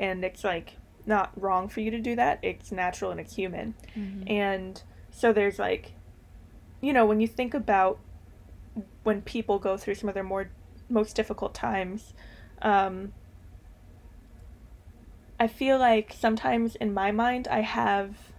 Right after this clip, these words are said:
Speaker 1: this view of, like, okay, so me at my best prayer, <laughs> like,
Speaker 2: Mm-hmm.
Speaker 1: at my best spiritually, whatever that means, um, when I'm suffering, if I suffer well, it should be, like, that times ten. And
Speaker 2: Mm-hmm.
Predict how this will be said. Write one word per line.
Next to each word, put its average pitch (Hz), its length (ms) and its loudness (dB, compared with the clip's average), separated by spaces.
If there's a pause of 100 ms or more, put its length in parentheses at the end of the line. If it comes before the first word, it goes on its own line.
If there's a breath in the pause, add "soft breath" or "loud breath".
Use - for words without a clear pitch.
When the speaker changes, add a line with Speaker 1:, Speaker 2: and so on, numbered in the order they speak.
(120)
Speaker 1:
this 220 200 6
view 214 380 4
of, 220 120 2
like, 190 300 2
okay, 233 420 -2
so 208 300 2
me 208 220 2
at 247 120 2
my 202 140 2
best 202 600 0 (400 loud breath)
prayer, 196 680 2 (280)
<laughs> - 320 -2
like, 233 360 4
Speaker 2:
Mm-hmm. - 460 -4
Speaker 1:
at - 100 0
my 190 160 6
best 202 420 4 (120)
spiritually, 185 760 0
whatever 196 300 0
that 185 220 2
means, 170 520 -8 (440 loud breath)
um, 190 520 4 (840)
when 208 160 2
I'm 190 140 0
suffering, 196 720 2
if 202 120 -6
I - 100 2
suffer 220 360 2
well, 185 300 4
it - 160 -4
should 180 180 -4
be, 180 160 -6
like, 175 300 -2
that 196 260 6
times 180 300 -4
ten. - 340 -4 (440 loud breath)
And 190 440 2
Speaker 2:
Mm-hmm. - 140 -12